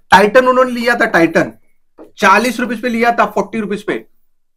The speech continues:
अब उन्होंने कितना buying किया था पता है आपको? ढाई करोड़ का buying किया था, टू पॉइंट फ़ाइव करोड़ का, और वो बोलते हैं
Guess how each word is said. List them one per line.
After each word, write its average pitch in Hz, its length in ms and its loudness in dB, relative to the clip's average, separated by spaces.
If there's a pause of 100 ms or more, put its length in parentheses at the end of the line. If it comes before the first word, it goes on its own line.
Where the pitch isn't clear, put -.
(280)
अब 214 120 2
उन्होंने 240 240 0
कितना 247 280 0
buying 233 220 2
किया 226 100 4
था 220 80 4
पता 220 180 4
है 254 40 4
आपको? 208 160 0
ढाई 190 260 2
करोड़ 214 260 4
का 208 100 2
buying 180 240 0
किया 190 120 -2
था, 170 80 -2
टू 190 180 -8
पॉइंट 196 220 0
फ़ाइव 170 220 2
करोड़ 139 180 -2
का, - 180 -14 (340)
और 175 140 4
वो 208 120 6
बोलते 190 320 2
हैं 269 320 0